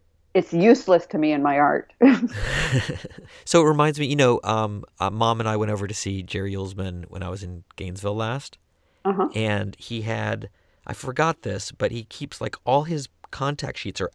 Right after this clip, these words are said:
Speaker 2: out all the time, like,
Speaker 1: Whoa.
Speaker 2: scattered all over all tabletop surfaces.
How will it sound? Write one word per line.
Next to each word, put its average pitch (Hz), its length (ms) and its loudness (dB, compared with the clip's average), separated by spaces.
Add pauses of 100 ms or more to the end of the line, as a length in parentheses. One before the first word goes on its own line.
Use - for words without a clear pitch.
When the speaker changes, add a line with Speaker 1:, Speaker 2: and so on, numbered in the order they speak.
Speaker 2:
out 110 260 -2 (140)
all 104 180 2
the 98 100 -6
time, 85 480 -8 (460)
like, 110 160 -6 (120)
Speaker 1:
Whoa. 190 160 2
Speaker 2:
scattered 135 520 0
all 120 160 2
over 110 240 -2
all 107 220 0
tabletop 104 640 -8
surfaces. - 720 -10